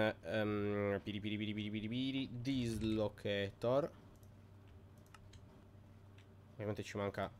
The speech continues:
quattro di questi. Poi ci manca un occhio di Ender che ci andiamo a recuperare subito.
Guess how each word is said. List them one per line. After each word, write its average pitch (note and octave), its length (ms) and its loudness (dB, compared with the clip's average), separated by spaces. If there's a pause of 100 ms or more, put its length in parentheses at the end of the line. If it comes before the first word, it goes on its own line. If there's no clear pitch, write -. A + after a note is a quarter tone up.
(920)
quattro G#2+ 760 0
di A2 160 2 (100)
questi. E3 920 4 (880)
Poi A#2+ 240 6
ci - 240 2
manca A#2 720 8
un A2 280 8
occhio A2+ 240 4
di A2+ 100 6
Ender A#2 360 8
che G#2+ 100 -6
ci - 80 -12
andiamo G#2+ 180 2
a G#2+ 40 4
recuperare G#2+ 360 2
subito. E3 680 2